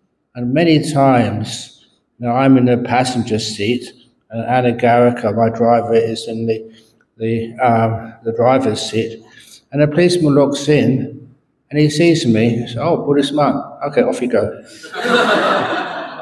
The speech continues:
At least we've got a good reputation now over in Australia. But anyhow, this guy got caught in the block, and he was about to get tested. Did I tell this story the first day?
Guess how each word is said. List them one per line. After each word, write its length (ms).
At 100
least 220
we've 80
got 160
a 40
good 220
reputation 920
now 380
over 260
in 220
Australia. 680
But 120
anyhow, 380
this 600
guy 260
got 300
caught 460
in 140
the 80
block, 640
and 240
he 140
was 480
about 560
to 80
get 280
tested. 380
Did 140
I 180
tell 200
this 160
story 280
the 100
first 320
day? 320